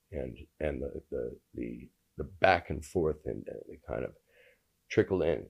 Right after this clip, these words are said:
trickle out, and, uh, it, it would just make me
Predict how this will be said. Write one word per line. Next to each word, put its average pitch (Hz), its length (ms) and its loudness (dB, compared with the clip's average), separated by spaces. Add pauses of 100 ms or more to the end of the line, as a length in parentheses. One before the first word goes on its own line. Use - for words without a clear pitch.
trickle 76 340 4
out, 71 440 6
and, 57 220 -6 (280)
uh, 67 220 -2 (840)
it, - 460 -4
it - 80 -8
would 82 100 -4
just 82 260 -2
make - 240 -4
me 67 180 -4